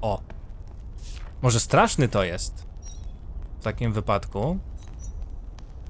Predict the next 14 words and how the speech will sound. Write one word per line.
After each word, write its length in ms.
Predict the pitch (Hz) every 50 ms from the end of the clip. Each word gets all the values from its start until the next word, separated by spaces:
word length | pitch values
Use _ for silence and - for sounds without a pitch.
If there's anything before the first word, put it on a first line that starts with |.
| - - - - - - - _ _ _ -
No 120 | 110 117
i 40 | 123
zobaczcie, 460 | 117 120 113 107 117 107 - - 127
to 100 | 113 117
też 160 | 120 139 135 139
mamy 200 | 123 113 117 110
coś. 460 | - - 101 98 - - - - - _ _ _ _ _ _ _ _ _ _ _ _ _ _ _ _ _ _ _ _ _ _ _ _ _ _ _ _ _ _ _ _
Nosić, 320 | 117 120 123 120 135 117 -
posiadać. 440 | - 127 113 - 127 110 101 -
No 80 | - 107
to 140 | - 147 170
może 180 | 208 190 185
być 120 | 180 165 -
instrument. 840 | - 160 160 156 - - 160 156 123 110 101 110 143 185 - -